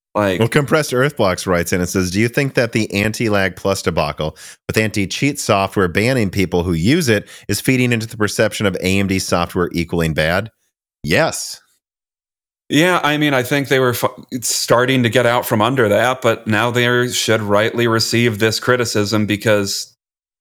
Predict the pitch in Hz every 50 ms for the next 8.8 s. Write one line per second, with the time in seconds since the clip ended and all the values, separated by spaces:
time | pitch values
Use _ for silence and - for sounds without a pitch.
0 | _ _ _ 123 135 139 131 - - 135 139 139 139 131 - - _ 127 123 113
1 | 113 113 117 113 107 - - - 101 - - _ - 113 113 - - 117 113 113
2 | - 110 107 - - - 131 120 - - 120 107 104 98 95 _ _ _ _ -
3 | - - - - _ - - - 120 117 120 117 - - 107 101 101 - 110 101
4 | 98 - - 107 101 98 101 98 101 95 - - 110 - 98 - - 117 113 -
5 | - - - 110 101 - 92 98 92 - 95 98 98 - - 98 - _ _ _
6 | _ _ - 110 110 107 104 - - - _ _ _ _ _ _ _ _ _ _
7 | _ _ _ _ 131 127 131 - 131 127 127 123 117 113 - - 127 117 110 117
8 | 110 - - 120 110 - - 131 120 120 113 107 101 - -